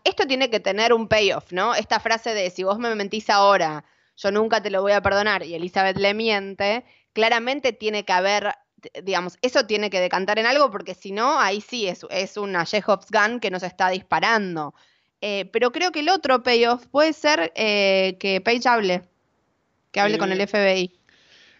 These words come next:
Speaker 2: sí, donde, donde también justificaría un toque más la presencia de Pastor Tim,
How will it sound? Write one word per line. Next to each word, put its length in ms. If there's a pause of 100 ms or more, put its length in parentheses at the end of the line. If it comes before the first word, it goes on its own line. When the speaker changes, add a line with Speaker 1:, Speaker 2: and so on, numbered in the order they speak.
(100)
Speaker 2:
sí, 560
donde, 680
donde 360
también 420
justificaría 800
un 120
toque 300
más 180
la 140
presencia 480
de 100
Pastor 320
Tim, 380